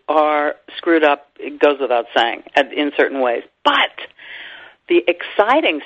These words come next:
stuff of strength-based work, strength-based soci-, social work, strength-based therapy, is that we develop skills nobody else develops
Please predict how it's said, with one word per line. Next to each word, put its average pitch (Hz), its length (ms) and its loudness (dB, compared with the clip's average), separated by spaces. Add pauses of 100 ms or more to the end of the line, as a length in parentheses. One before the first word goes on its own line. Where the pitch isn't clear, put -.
stuff 139 240 0
of 135 120 2 (320)
strength-based 165 1200 -2
work, 127 440 0 (220)
strength-based 151 540 0 (120)
soci-, - 320 -4 (120)
social 170 360 2
work, 160 260 4 (380)
strength-based 135 540 -2 (360)
therapy, 240 420 0 (240)
is 196 140 4
that 185 140 4
we 190 200 -2
develop 170 380 2 (140)
skills 156 260 2 (140)
nobody 185 320 2
else 160 240 4
develops 196 440 2